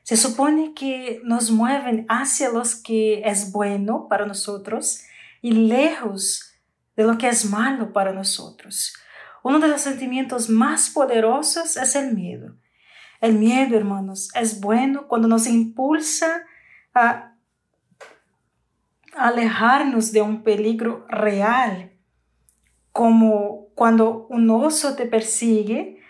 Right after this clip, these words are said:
es una señal para superar a tu compañero de sedentarismo, <laughs> por ejemplo, ¿verdad? El miedo es malo cuando toma el control de nosotros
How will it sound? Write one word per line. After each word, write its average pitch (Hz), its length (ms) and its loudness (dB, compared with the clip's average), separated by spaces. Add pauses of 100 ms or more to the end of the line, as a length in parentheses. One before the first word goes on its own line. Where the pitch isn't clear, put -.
(340)
es 226 160 2
una 254 180 0
señal 262 640 0
para 233 180 2
superar 233 640 2
a 269 120 -2
tu - 100 -14
compañero 233 920 -2
de 226 160 -6
sedentarismo, 240 840 -2
<laughs> - 20 -4
por 220 160 2
ejemplo, 196 600 -2
¿verdad? 202 480 -4 (960)
El 233 260 4
miedo 269 400 4
es 226 220 2
malo 208 560 -2 (320)
cuando 233 600 0
toma 302 540 0
el 226 140 -2
control 240 680 0
de 226 120 2
nosotros 220 840 -2